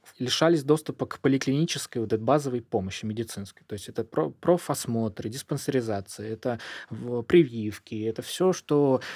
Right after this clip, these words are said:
детям любым в России необходимо. И, э, р-, граждане российские, да, дети, они как раз нуждаются в этом, дети болеют часто, там вот это все, карантин и прочее. И это, ну, в-,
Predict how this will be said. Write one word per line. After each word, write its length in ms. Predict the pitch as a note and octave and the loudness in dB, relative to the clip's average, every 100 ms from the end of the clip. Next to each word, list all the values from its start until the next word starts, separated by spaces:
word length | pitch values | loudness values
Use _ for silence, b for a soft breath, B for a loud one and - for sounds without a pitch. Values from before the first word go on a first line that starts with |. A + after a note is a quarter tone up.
| - | -6
детям 520 | B2 D3 D3 B2+ A2 _ | 0 2 2 0 -4 _
любым 760 | - B2 C3+ C3 B2 C#3+ E3+ D#3+ - | -12 0 0 2 2 4 2 0 -8
в 260 | A2+ G#2+ | -8 -4
России 840 | A2+ A2 - - B2+ D#3 C#3 A#2+ - C3 | -4 -6 -8 -4 0 2 4 2 0 -4
необходимо. 840 | B2+ A#2 B2 A2+ A2+ G#2+ D3+ A3+ B B B - | -6 -4 -4 -4 -4 0 0 0 B B B -12
И, 540 | A2 A2 A2 G#2+ G#2 G#2 | -6 -4 -2 -2 -4 -4
э, 360 | G#2 G#2+ A2 | -6 -6 -6
р-, 320 | A2 A#2 A2+ | -4 -6 -4
граждане 400 | G#2+ B2+ A2+ A#2+ | -2 -2 -2 -2
российские, 840 | A2 A2+ - A#2 - - A2 G#2+ G#2 | -2 -2 -4 -6 -8 -10 -6 -6 -4
да, 160 | A2+ G#2+ | -4 -2
дети, 320 | A#2 A2 G#2 | -2 -4 -4
они 160 | G#2 | -6
как 180 | A2+ - | -8 -6
раз 220 | A2+ A2 | -6 -6
нуждаются 500 | A2+ G#2+ A2+ G2+ - | -6 -2 -2 -2 -4
в 40 | B2+ | -2
этом, 280 | G#3 C#3 A2+ | 0 0 -2
дети 220 | A2 G#2+ | -4 -4
болеют 400 | A2+ F3+ A#3 - | 0 2 2 2
часто, 400 | E3+ D#3 - - | 2 0 -2 -18
там 220 | G#2+ G2+ | -14 -12
вот 120 | G#2 | -14
это 140 | - A2+ | -16 -18
все, 180 | - | -14
карантин 480 | - A2 C3 - G3+ | -8 -6 -4 -2 0
и 40 | D3 | 0
прочее. 320 | - G#2+ - B B B - | 0 -2 -4 B B B 0
И 120 | C3 | 4
это, 380 | G#3+ G3+ D#3+ - - | 6 6 4 0 -8
ну, 180 | C#3 | -8
в-, 160 | B2+ | -8